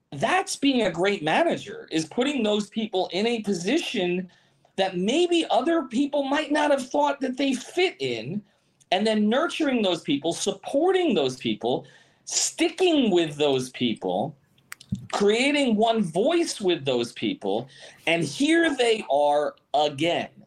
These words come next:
to the consternation of the entire effing N B A media, that this team, these roaches, okay, these zombie Heat, as Bill Simmons talks about, are right back in the Eastern Conference Finals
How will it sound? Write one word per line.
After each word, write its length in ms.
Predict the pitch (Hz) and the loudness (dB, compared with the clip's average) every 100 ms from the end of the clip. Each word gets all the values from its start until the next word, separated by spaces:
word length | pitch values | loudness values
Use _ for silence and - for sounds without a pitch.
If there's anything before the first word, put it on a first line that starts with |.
| _ _ | _ _
to 120 | - | -4
the 100 | 185 | -2
consternation 1080 | 185 - 220 320 - 302 247 147 147 - 151 - 131 | -2 -2 0 -2 -4 -4 -4 -2 -4 -4 -6 -4 0
of 180 | 131 | 0
the 120 | 127 127 | 0 -4
entire 640 | 127 - 175 247 285 247 | -4 0 2 2 0 0
effing 360 | 165 208 - 202 - | 0 -2 -2 -4 -2
N 180 | 170 | -4
B 280 | 208 208 208 | -2 0 0
A 40 | 233 | -2
media, 520 | 233 143 85 69 - _ _ _ _ | -2 -4 -6 -14 -20 _ _ _ _
that 280 | 147 139 135 | 0 0 0
this 320 | 151 285 320 | -2 0 -2
team, 720 | - - 370 349 123 101 120 - - - | -10 -4 -2 0 -2 -6 -8 -10 -10 -2
these 260 | 190 214 | 0 0
roaches, 880 | 165 143 220 339 - - 73 65 - - | 0 2 2 0 -2 -12 -14 -14 -10 -4
okay, 360 | 135 143 156 | -2 0 -2
these 300 | 165 165 185 | -2 -4 -4
zombie 640 | 135 143 185 247 294 285 226 | -4 -4 -2 -2 0 0 2
Heat, 340 | 277 160 - - | 0 -2 -8 -4
as 220 | 135 143 | -2 -2
Bill 260 | 170 202 202 | 0 0 -2
Simmons 400 | - 202 202 190 | -4 -2 -2 0
talks 300 | - 175 135 | 0 0 -2
about, 320 | 104 110 - _ _ - | -2 -4 -6 _ _ -2
are 200 | 170 160 | 0 2
right 400 | 147 180 269 277 | 0 0 -2 -4
back 320 | 233 208 214 208 | -2 0 0 -4
in 80 | |
the 140 | 175 180 | -6 -4
Eastern 300 | 262 262 233 | -6 -4 -4
Conference 420 | 202 170 185 185 | 0 0 0 -4
Finals 440 | - 131 147 151 | -2 0 0 -2